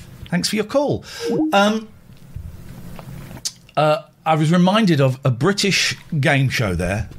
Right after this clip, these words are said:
and we can do a little bit of this, right? You are probably too young.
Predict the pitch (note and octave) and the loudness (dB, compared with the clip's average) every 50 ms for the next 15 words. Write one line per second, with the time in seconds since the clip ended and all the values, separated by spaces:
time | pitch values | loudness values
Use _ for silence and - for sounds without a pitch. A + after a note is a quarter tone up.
0 | - - A#2+ B2+ F3 G#3+ G3+ - G3+ - G3 F3+ D#3+ B2+ A2 F2+ F#2 F2+ F#2 F2 | -6 -4 -2 0 0 0 0 -2 0 0 2 2 2 2 0 -2 -2 -2 -2 -2
1 | E2+ D#2+ E2+ D#2+ - - F#2 D#2+ E2 D#2+ - - - - - - - - - - | -2 -2 -2 -2 -2 -2 -2 -2 -2 -4 -6 -8 -8 -10 -10 -10 -10 -10 -10 -10
2 | - - - - - - - - - - - - - - - - C3 D3 F#3 A3+ | -12 -12 -12 -14 -14 -14 -14 -14 -14 -14 -14 -14 -14 -14 -6 -2 0 2 2 0
3 | C4 A#3 E3+ - - - - - - - - - - - - - - - - - | 0 -2 -6 -8 -12 -16 -16 -18 -16 -16 -20 -20 -18 -18 -18 -16 -16 -18 -10 -8
4 | - C#3 - - - - A3+ G#3+ G#3 F3+ G#3 F3 E3+ - - G#3 F#3+ F3 E3 D3 | -8 -6 -6 -6 -4 -2 -2 0 0 0 0 -2 -2 -2 0 0 2 2 2 2
5 | A2 F#2 E2 | 0 -2 -4